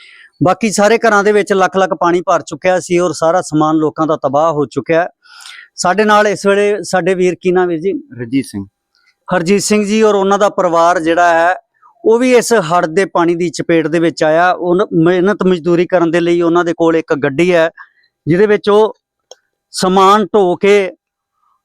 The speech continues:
Speaker 1: ਆਪਣੇ ਪਰਿਵਾਰ ਦਾ ਗੁਜ਼ਾਰਾ ਕਰਦੇ ਆ। ਉਹ ਸਾਰੀ ਗੱਡੀ ਪਾਣੀ ਵਿੱਚ ਡੁੱਬਣ ਕਰਕੇ ਇਸ ਟਾਈਮ ਕੰਡਮ ਹੋ ਚੁੱਕੀ ਹੈ, ਉਸ ਦੀ ਵਾਇਰਿੰਗ ਵਗੈਰਾ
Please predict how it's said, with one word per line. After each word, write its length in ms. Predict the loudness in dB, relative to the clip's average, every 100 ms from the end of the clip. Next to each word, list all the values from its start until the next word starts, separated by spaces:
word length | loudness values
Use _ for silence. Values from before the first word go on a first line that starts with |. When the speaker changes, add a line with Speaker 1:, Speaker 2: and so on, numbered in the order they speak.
| _ -2
Speaker 1:
ਆਪਣੇ 300 | -2 0 -2
ਪਰਿਵਾਰ 420 | -2 0 0 0
ਦਾ 120 | 0 -2
ਗੁਜ਼ਾਰਾ 380 | 0 0 0
ਕਰਦੇ 460 | 0 -2 -2 -2 2
ਆ। 100 | 0
ਉਹ 220 | 0 0
ਸਾਰੀ 320 | 0 0 0 0
ਗੱਡੀ 300 | -2 -2 -2
ਪਾਣੀ 320 | -2 0 0
ਵਿੱਚ 220 | -2 -4
ਡੁੱਬਣ 320 | -4 -2 0
ਕਰਕੇ 400 | 0 -2 -2 -2 0
ਇਸ 200 | 0 -2
ਟਾਈਮ 220 | -2 -2 -6 _ _ _ -2
ਕੰਡਮ 320 | -2 0 0
ਹੋ 160 | 0 -2
ਚੁੱਕੀ 400 | -4 -4 0 0
ਹੈ, 160 | 0 0
ਉਸ 220 | -2 0
ਦੀ 120 | 0
ਵਾਇਰਿੰਗ 360 | 2 0 0 -2
ਵਗੈਰਾ 480 | 0 0 2 0